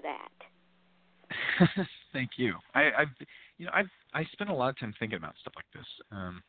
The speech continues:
Speaker 2: you know, I do have a busy job and a busy life, and, but at the same time, I do think a lot about various things and various, you know, one of my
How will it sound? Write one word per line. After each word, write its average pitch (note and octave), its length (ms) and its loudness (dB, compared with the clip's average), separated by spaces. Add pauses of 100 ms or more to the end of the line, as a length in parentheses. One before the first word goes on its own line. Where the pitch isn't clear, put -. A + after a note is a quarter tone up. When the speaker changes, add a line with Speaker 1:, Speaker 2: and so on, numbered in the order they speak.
(120)
Speaker 2:
you A#2+ 60 -4
know, A2+ 100 8
I B2 60 8
do B2+ 180 0
have B2 160 6
a G2+ 40 -6
busy G#2+ 300 -4
job F#2+ 240 0
and G2 80 -8
a F#2 40 -10
busy G2+ 220 -8
life, F2 240 -4 (120)
and, E2 120 -10 (540)
but B2+ 60 6
at B2 60 4
the - 200 -6
same C3 120 0
time, G#2+ 260 2
I G2+ 40 0
do A2+ 140 2 (120)
think G#2+ 220 -4
a F#2 40 -2
lot F2+ 320 0
about E2+ 320 0 (1300)
various G#2+ 360 6 (100)
things F#2 380 -4
and G2 100 -10
various, F#2 260 4 (680)
you B2+ 80 4
know, A#2+ 60 8
one B2+ 140 4
of C3+ 60 4
my A2+ 140 4